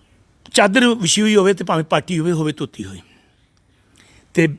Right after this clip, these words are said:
ਕੋਲ ਨਹੁੰ ਪੀੜ੍ਹੀ ਥੱਲੇ, ਪੀੜ੍ਹੀ ਦੇ ਉੱਤੇ ਨ-, ਨਹੁੰ ਬੈਠੀ ਹੋਵੇ, ਤੇ ਪੁਆਂਦੀ ਵਾਲੇ ਪਾਸੇ ਪੁੱਤ ਬੈਠਾ ਹੋਵੇ,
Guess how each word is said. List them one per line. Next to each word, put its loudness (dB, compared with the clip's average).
ਕੋਲ 2
ਨਹੁੰ 0
ਪੀੜ੍ਹੀ -4
ਥੱਲੇ, -4
ਪੀੜ੍ਹੀ -4
ਦੇ -2
ਉੱਤੇ -4
ਨ-, -4
ਨਹੁੰ 0
ਬੈਠੀ -4
ਹੋਵੇ, -10
ਤੇ -6
ਪੁਆਂਦੀ 2
ਵਾਲੇ 4
ਪਾਸੇ -4
ਪੁੱਤ -6
ਬੈਠਾ -6
ਹੋਵੇ, -16